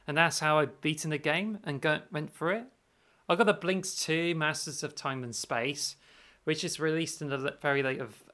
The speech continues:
Xbox's lifespan. And it's like,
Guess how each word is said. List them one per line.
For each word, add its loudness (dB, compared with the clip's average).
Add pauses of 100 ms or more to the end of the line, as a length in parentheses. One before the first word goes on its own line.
Xbox's -4 (140)
lifespan. -2 (460)
And -4
it's -2
like, 2